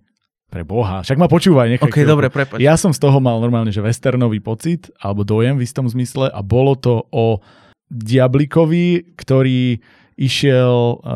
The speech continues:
Speaker 1: s-, bojovať spolu s, eh, farárom proti pohanom.
Speaker 2: Aha, á,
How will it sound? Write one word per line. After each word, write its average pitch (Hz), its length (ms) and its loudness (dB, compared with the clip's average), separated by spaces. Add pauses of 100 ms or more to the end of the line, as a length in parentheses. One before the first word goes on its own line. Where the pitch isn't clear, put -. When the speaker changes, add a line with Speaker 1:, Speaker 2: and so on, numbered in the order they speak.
(600)
Speaker 1:
s-, 110 220 -6
bojovať 135 640 2
spolu 127 640 2
s, - 320 -6
eh, 113 100 -4 (500)
farárom 123 460 0
proti 117 260 -2
pohanom. 98 500 -2 (240)
Speaker 2:
Aha, 143 480 2 (320)
á, 127 200 2